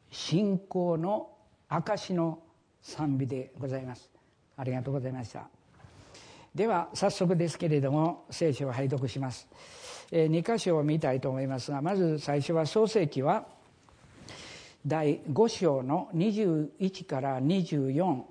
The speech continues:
でございます。今日は神と共に歩む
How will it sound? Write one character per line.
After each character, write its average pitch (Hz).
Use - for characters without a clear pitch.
で 151
ご 139
ざ 127
い 127
ま 127
す。 -
今 208
日 -
は 151
神 180
と 165
共 175
に 190
歩 151
む 135